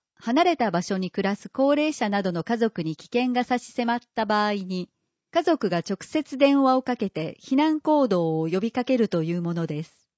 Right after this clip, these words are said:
皆さん、大切な家族、おじいちゃん、おばあちゃんなどを守るために、アプリを入手しておき、避難を呼びかけましょ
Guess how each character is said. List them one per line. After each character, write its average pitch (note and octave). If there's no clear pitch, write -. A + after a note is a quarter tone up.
皆 C4+
さ G#3+
ん、 E3+
大 D#4
切 D#4
な D4
家 D4
族、 G#3+
お A3
じ D#4
い C4+
ち -
ゃ F3
ん、 D#3
お G#3
ば D4+
あ D4+
ち -
ゃ G3
ん F3+
な G#3
ど G3
を E3+
守 F#3
る G3
た E3+
め F3+
に、 D#3+
ア D4
プ D#4+
リ F#3+
を E3
入 G#3+
手 A3+
し -
て G#3+
お G3+
き、 F#3+
避 D4
難 D4
を E3+
呼 E3
び F#3+
か G#3
け G3
ま F#3
し -
ょ D#3+